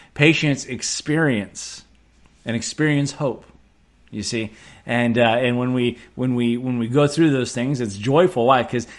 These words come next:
it, God's gonna solidify, uh, those things, being confident in this very thing.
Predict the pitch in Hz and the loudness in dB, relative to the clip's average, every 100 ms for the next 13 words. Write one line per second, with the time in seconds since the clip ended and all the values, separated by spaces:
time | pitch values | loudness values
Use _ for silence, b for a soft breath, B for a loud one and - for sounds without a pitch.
0 | B 127 120 135 156 147 135 - - 139 | B -8 2 4 4 2 -2 -2 -4 -2
1 | 131 180 208 214 135 107 98 98 98 - | 0 2 0 -2 0 2 0 -4 -8 -14
2 | b b b b 120 113 113 117 113 - | b b b b -4 -2 0 -2 -4 -4
3 | 113 120 110 143 139 - - 214 208 170 | -2 -2 2 2 2 -4 2 2 2 4
4 | 160 156 147 143 143 143 143 185 131 | 4 4 2 0 2 2 2 -2 -4